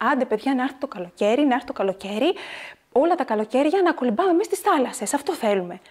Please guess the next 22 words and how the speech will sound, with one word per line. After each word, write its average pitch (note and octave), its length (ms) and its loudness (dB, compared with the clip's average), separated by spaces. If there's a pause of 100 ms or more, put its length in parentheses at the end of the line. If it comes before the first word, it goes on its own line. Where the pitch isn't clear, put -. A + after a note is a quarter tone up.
(360)
Και - 100 -2
η D4+ 200 2
ομελέτα B3 380 2
είναι A4 240 2
νόστιμο A#3 320 0
φαγητό. F#3 640 -2 (540)
Μμ, D#4 80 -2 (320)
σας - 220 -4
αρέσει A3+ 280 0
η G#3+ 40 -2
ομελέτα; A#3 500 0 (800)
Εμένα D4+ 340 0
όχι - 180 -6
τόσο, - 340 -8
αλλά G4 220 -2 (180)
το E4+ 100 0
γράψα, G#3 380 -2
τι B3 100 0
να A#3 180 0
κάνω. - 200 -4 (140)
<laughs> B3 460 -6 (1200)
Λοιπόν, F4 260 0